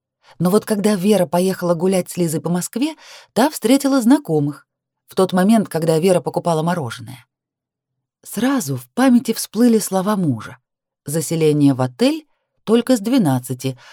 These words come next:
а у нее в Москве знакомых нет, вот и остановилась у нас пока". Да как же это нет знакомых?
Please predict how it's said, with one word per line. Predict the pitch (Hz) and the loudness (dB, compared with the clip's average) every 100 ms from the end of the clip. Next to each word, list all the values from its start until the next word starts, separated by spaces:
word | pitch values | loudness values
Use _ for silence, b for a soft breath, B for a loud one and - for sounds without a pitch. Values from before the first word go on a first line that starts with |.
| B | B
а | - 160 | -4 -2
у | 170 | 0
нее | 180 175 170 | 0 2 0
в | |
Москве | 160 160 - 240 247 | 0 -6 -2 0 2
знакомых | 175 170 185 180 - | 0 -2 -2 -2 -4
нет, | 139 131 127 _ | -4 -4 -4 _
вот | 175 214 202 | -2 0 -2
и | |
остановилась | 185 196 220 156 127 127 | -6 -2 -2 0 -2 -2
у | 160 | -4
нас | 117 - | -6 -6
пока". | 123 127 123 _ _ _ _ _ _ _ _ _ _ 170 | -12 -12 -18 _ _ _ _ _ _ _ _ _ _ -4
Да | 349 | -2
как | - 139 | 0 -2
же | 143 | -2
это | 156 190 | 0 2
нет | 202 127 | 2 0
знакомых? | 123 190 - 117 113 - | 0 0 0 -4 -6 -16